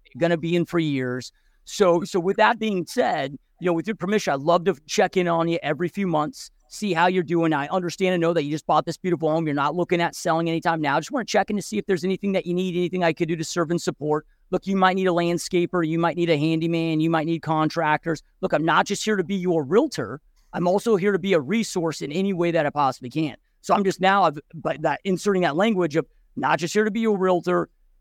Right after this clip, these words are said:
also a resource any way I can. Now, I've just adopted that client 'cause we know we got a na-, ninety percent shot chance, probability, if you will,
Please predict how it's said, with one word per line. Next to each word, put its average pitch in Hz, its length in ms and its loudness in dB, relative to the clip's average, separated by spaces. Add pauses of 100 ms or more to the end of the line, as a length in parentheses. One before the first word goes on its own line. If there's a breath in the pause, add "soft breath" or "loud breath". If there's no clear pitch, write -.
(120)
also 196 280 0
a 165 60 2
resource 185 420 -2
any 180 80 0
way 170 140 4
I 139 80 2
can. 190 220 0
Now, 139 180 2
I've 139 80 -6
just 160 160 -4
adopted 160 520 0
that 156 180 2
client 202 260 0
'cause 127 100 -14
we 208 160 -2
know 196 220 2
we 180 100 0
got 156 140 2
a 143 40 0
na-, 147 240 2
ninety 165 300 0
percent 170 540 -2
shot 151 340 -4
chance, 180 580 -4 (320)
probability, 170 720 4
if 151 140 -4
you 156 120 -2
will, 135 360 -4